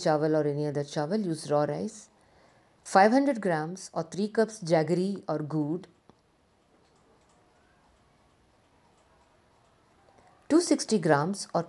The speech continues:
two medium-sized regular bananas. Traditionally, Palayangodi banana is used in Kerala, but we have used the regular bananas as this is what we get here in Mumbai. The chopped bananas weighed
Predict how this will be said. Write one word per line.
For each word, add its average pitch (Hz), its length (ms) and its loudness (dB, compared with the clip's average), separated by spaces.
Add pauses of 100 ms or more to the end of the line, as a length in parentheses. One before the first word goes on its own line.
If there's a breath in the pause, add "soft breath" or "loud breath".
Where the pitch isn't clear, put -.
two 269 300 2
medium-sized 202 920 4
regular 190 320 6
bananas. 139 760 -2 (420 soft breath)
Traditionally, 247 540 2
Palayangodi 220 680 6
banana 165 380 2
is 160 160 0
used 165 240 -2
in 156 120 -6
Kerala, 170 500 0 (400 soft breath)
but 180 160 2
we 175 100 0
have 180 180 4
used 180 160 2
the 180 60 2
regular 160 340 4
bananas 151 540 -2
as 156 160 0
this 156 140 -2
is 160 160 -4
what 165 180 0
we 165 100 -2
get 156 220 0
here 160 160 2
in 151 140 2
Mumbai. 147 400 -4 (720 soft breath)
The 175 80 -2
chopped 226 340 4
bananas 240 580 2
weighed 220 420 4